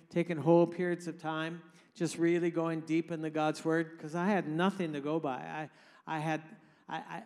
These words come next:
I didn't come from zero. I came from, like, minus five hundred. And, and, uh, I just wanted to learn everything. He provided. That was one of the things that I had to go through years of just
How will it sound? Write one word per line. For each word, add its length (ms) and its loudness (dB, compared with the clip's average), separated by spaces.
I 100 -4
didn't 200 2
come 180 0
from 240 0
zero. 360 6
I 120 2
came 240 -4
from, 260 -4
like, 240 -6
minus 540 -4
five 240 -6
hundred. 500 -10
And, 280 -8
and, 300 -10
uh, 200 -8
I 120 -2
just 200 -6
wanted 180 0
to 40 2
learn 340 0
everything. 600 -6
He 120 4
provided. 580 4
That 160 2
was 180 2
one 200 2
of 100 -4
the 60 -6
things 220 -6
that 200 -2
I 140 -4
had 160 -4
to 60 0
go 120 4
through 540 2
years 560 8
of 160 -2
just 300 -6